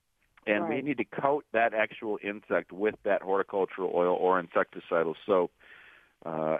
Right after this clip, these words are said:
Speaker 1: and just take your time, get underneath those leaves or fronds in this case, and, and just use a good sprayer and, like, three applications in as many weeks, and that should be it. You should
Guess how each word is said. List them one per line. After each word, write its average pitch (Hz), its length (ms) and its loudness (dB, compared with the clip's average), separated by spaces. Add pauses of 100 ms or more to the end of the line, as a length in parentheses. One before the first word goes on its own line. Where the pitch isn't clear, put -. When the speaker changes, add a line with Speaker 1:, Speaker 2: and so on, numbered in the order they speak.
Speaker 1:
and 95 520 2
just 147 200 -4
take 131 220 0
your 147 60 -6
time, 123 560 -2
get 117 200 0
underneath 123 400 -4
those 117 220 -2 (1120)
leaves 110 340 2
or 107 120 0
fronds 95 580 0
in 85 100 -14
this 87 180 -16
case, 95 280 -2 (720)
and, 98 480 0
and 92 380 -4
just 120 240 0
use 120 180 -4
a 110 60 -4
good 127 240 -4
sprayer 110 540 0
and, 98 960 -8
like, 202 240 -2
three 180 200 0
applications 135 760 -2
in 113 120 -8
as 110 140 -10
many 120 240 -2
weeks, 107 420 -4
and 104 120 -12
that 117 200 -2
should 95 160 -14
be 87 220 -6
it. 87 160 -2
You 90 100 -18
should 101 160 -16